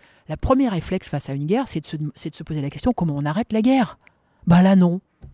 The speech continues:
La guerre économique, bah, c'est comme ça. On en a ad vitam aeternam. C'est éternel, la guerre économique. Bah non. Non, justement, non. Et moi, je pense que, euh, euh, c'est effectivement, euh, congénital au capitalisme, mais que ça fait partie, moi, c'est une des raisons pour laquelle je,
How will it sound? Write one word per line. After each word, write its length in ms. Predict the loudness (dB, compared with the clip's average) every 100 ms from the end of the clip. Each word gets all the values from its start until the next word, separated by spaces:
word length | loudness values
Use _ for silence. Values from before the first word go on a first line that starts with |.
| _
La 120 | -2
guerre 160 | 0 2
économique, 560 | 2 2 2 2 0 -4
bah, 100 | -10
c'est 140 | -8 -6
comme 180 | -6
ça. 180 | -6 -8 -10 -4
On 100 | 0
en 160 | 4 4
a 140 | 2 0
ad 160 | -4
vitam 360 | -4 -4 -2 -2
aeternam. 420 | -2 -2 -2 -2
C'est 180 | -2 -2
éternel, 480 | -2 0 2 2 -2 _ _ _ _
la 100 | 0
guerre 160 | 0 0
économique. 560 | 0 2 2 2 -2 -14 _ -8
Bah 120 | 4
non. 200 | 6 6 2 _ -10
Non, 180 | -8 -6
justement, 400 | -8 -6 -6 0
non. 220 | 0 0 -6 _ _ _ _
Et 100 | -18
moi, 220 | -12 -12
je 100 | -12
pense 360 | -12 -8 -8 -8
que, 120 | -8
euh, 420 | -4 -2 0 -2 -6 -16 -20 -20 -10
euh, 160 | -8 -8
c'est 180 | -2 -2
effectivement, 760 | -2 -6 -6 -2 0 0 0
euh, 40 | -2
congénital 640 | 2 4 4 2 0 -2
au 60 | -4
capitalisme, 840 | -8 -8 -8 -4 -4 -4 -6 -8 -10 _ _ -6
mais 140 | -6
que 80 | -4
ça 120 | -6
fait 140 | -4 -4
partie, 380 | -4 -8 -6
moi, 160 | 0 0
c'est 120 | 0
une 120 | -8
des 120 | -8 -10
raisons 360 | -4 2 2
pour 160 | 2 -8
laquelle 240 | -8 -8
je, 120 | -8